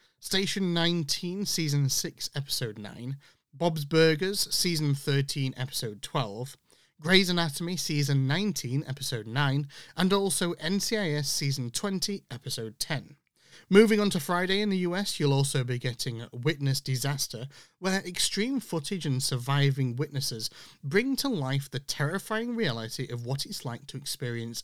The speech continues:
outright disaster. And here in the U K, we'll be getting the romantic comedy, which I actually spoke about last week, I think, Up Here, which is set in New York City in the waning days of nineteen ninety-nine and follows the extraordinary story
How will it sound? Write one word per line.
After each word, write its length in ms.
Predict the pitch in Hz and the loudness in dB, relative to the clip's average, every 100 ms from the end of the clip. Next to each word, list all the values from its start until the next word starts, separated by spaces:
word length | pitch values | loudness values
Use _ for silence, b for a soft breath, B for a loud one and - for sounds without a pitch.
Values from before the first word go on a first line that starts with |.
| - | -8
outright 480 | 117 127 - 117 123 | -8 -6 -10 -10 -10
disaster. 640 | 117 107 101 - - - _ _ _ | -8 -8 -8 -10 -10 -16 _ _ _
And 140 | 190 | 2
here 240 | 180 226 220 | 8 8 8
in 60 | |
the 80 | 208 | 8
U 180 | 208 208 | 6 4
K, 260 | - 175 214 | 2 0 2
we'll 180 | 226 | 2
be 100 | 160 | 2
getting 300 | 143 139 156 | 2 2 2
the 80 | 143 | 4
romantic 540 | 135 131 135 135 - - | 4 4 4 2 0 -6
comedy, 380 | - 123 123 | -4 -2 -2
which 220 | 135 214 269 | -4 -4 -6
I 40 | |
actually 220 | 349 262 | -4 -2
spoke 380 | - - 214 - | -2 -2 -4 -4
about 180 | 110 110 | -10 -10
last 160 | - 135 | -8 -6
week, 140 | 131 | -6
I 40 | - | -10
think, 300 | - 120 - b b - | -16 -20 -20 b b -8
Up 160 | - | -8
Here, 360 | - 214 131 - - | -2 0 0 -2 -14
which 200 | 160 196 | -2 2
is 140 | 160 | 4
set 220 | 214 196 | 2 2
in 140 | 233 180 | 2 4
New 180 | 175 | 4
York 340 | 185 175 170 - | 2 0 0 -2
City 400 | - 131 - 143 | -2 -2 0 2
in 100 | 139 | 2
the 120 | 113 | -2
waning 420 | 113 131 135 135 | -2 2 4 2
days 300 | 131 110 135 | 0 -2 -4
of 100 | 147 | -4
nineteen 500 | 110 110 123 - 110 | -6 -6 -4 -4 -8
ninety-nine 640 | 107 107 107 104 98 98 104 B B B | -8 -10 -10 -12 -12 -14 -16 B B B
and 140 | 208 | -2
follows 380 | - 226 247 254 | 0 0 0 -2
the 160 | 202 156 | -4 -6
extraordinary 920 | - - - - 180 214 240 247 254 | -6 -4 -2 -2 -2 -4 -6 -6 -4
story 480 | - - 123 104 | -2 -2 -4 -4